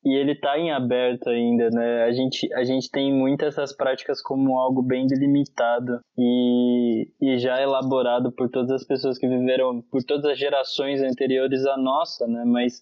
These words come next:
a gente também tem esse poder de mudança, né? E é, e é importante que a gente entenda isso. É, às vezes dormir abraçado é muito mais interessante do que uma penetração.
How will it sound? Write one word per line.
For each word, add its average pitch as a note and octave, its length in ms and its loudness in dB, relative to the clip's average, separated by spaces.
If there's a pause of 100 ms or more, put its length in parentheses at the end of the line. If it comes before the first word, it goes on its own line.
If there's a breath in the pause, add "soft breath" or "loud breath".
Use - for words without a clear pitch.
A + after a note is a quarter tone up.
(120)
a B2+ 80 0
gente D#3 260 -6
também G3+ 280 -2
tem C#3+ 240 -2
esse B2 160 -8
poder C3 280 0
de B2+ 120 -2
mudança, B2 640 -4
né? A#2+ 200 -4
E B2+ 120 0
é, C3+ 280 -4
e C3+ 80 2
é F3 100 0
importante C3+ 540 -4
que C#3 60 -2
a A#2+ 60 0
gente B2 280 -6
entenda B2 420 -2
isso. A#2 360 -6 (180)
É, A#2 680 2 (340)
às B2 240 -2
vezes C#3 380 0
dormir C3+ 340 0
abraçado C#3+ 1000 0 (160)
é C3+ 120 -2
muito C#3 260 0
mais D#3 160 0
interessante D3+ 680 -2
do D3 120 2
que D#3+ 300 2
uma D3+ 240 0
penetração. D3+ 920 -2